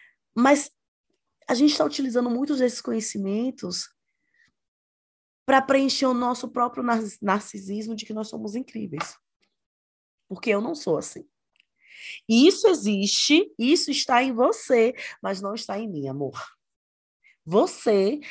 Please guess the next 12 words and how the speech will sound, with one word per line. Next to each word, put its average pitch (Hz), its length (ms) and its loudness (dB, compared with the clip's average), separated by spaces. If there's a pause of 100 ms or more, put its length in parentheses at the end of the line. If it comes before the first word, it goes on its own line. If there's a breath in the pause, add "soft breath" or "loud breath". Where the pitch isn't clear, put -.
(100)
é 233 120 2
fruto 202 360 -8
dessa 196 220 -6
sociedade 170 360 -2
bizarra, 170 540 0
assim, 175 320 -8
assim, 180 180 -6
assim, 180 180 -6
mas 185 280 0
eu, 247 400 6
<laughs> - 80 -20
ha, 233 320 4